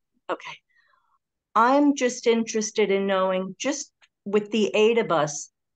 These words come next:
the distinctions in terms of what each one of us would consider the matrix, the matrix of success, and who we're, who we think of as the end users.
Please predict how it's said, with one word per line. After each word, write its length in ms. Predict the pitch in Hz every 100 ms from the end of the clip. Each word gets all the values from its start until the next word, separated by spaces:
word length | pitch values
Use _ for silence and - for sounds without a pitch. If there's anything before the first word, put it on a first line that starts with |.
| _ -
the 80 | 196
distinctions 1040 | 180 202 - 226 233 247 - 185 180 180 -
in 140 | 190 190
terms 500 | 220 196 196 185 196
of 240 | 180 165 - _ -
what 260 | 185 196 208
each 340 | 233 233 -
one 260 | 202 214 226
of 160 | 196
us 460 | 196 180 185 - - _ _ _ _ _ _ -
would 280 | 180 190
consider 640 | - 202 190 - 202 185 185
the 180 | 180 185
matrix, 600 | 180 185 185 185 185 - _
the 260 | 185 175 185
matrix 720 | 185 196 208 - 202 202 - 196
of 180 | 185
success, 840 | - 185 180 - 208 165 214 - _ _ _ _ _ _
and 200 | 196 196
who 300 | 196 240 208
we're, 300 | 202 214 208 - - -
who 160 | 226
we 340 | 202 240 240 233
think 400 | - 180 180 180
of 280 | 175 170 -
as 260 | 175 175 165
the 180 | 165 -
end 240 | 175 170
users. 680 | 165 160 156 143 156 156